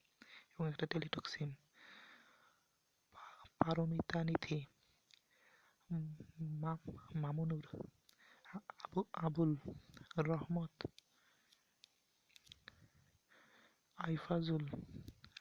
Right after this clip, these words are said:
আই-, আইফিজুল, আজকে নামগুলো একটু কঠিন। মোফাজ্জল, এমডিআর মামুন, আব্দুল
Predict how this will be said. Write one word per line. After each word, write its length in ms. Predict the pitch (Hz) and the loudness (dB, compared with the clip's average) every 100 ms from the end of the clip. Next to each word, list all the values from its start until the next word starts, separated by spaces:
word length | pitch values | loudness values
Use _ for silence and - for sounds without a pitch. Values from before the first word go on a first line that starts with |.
| - | -12
আই-, 120 | 160 | -6
আইফিজুল, 580 | - 170 - 175 175 165 | 0 2 0 0 2 2
আজকে 420 | 147 - - - | 0 -6 -14 -2
নামগুলো 360 | 160 160 165 170 | 2 4 6 6
একটু 140 | 180 165 | 4 2
কঠিন। 360 | - - 156 127 - - - - - - - - - - | -2 2 2 2 -2 -8 -12 -16 -16 -18 -18 -20 -16 -4
মোফাজ্জল, 760 | 165 - 170 165 175 175 - - - _ - - - - - | -4 0 -2 2 4 4 4 2 -4 _ -20 -20 -20 -20 -4
এমডিআর 280 | 165 160 160 | 0 2 4
মামুন, 480 | 156 156 156 165 175 - - - _ _ _ - - - _ - | 4 2 2 2 0 -4 -8 -8 _ _ _ -20 -20 -20 _ -2
আব্দুল 440 | 165 156 165 165 | 0 2 4 4